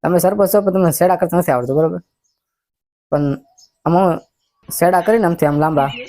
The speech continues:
એટલે બધું મેળે મેળે ટાઢું પડી જાય બધું. બે પાંચ આમ તેમ કરવા પડે, પણ થઈ જાય, વાંધો ન આવે.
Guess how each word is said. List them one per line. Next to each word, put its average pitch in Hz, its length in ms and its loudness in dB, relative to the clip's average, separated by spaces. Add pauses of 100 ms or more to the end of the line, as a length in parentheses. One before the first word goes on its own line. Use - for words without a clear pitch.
(460)
એટલે 160 240 4
બધું 160 360 2 (1080)
મેળે 185 180 4
મેળે 147 180 2
ટાઢું 151 240 0
પડી 190 140 0
જાય 151 100 2
બધું. 131 280 -4 (880)
બે 208 100 4
પાંચ 180 180 0
આમ 170 120 0
તેમ 165 140 -2
કરવા 196 240 2
પડે, 123 200 0 (600)
પણ 147 80 -6
થઈ 214 220 0
જાય, 180 120 4
વાંધો 185 200 2
ન 180 80 0
આવે. 123 180 -2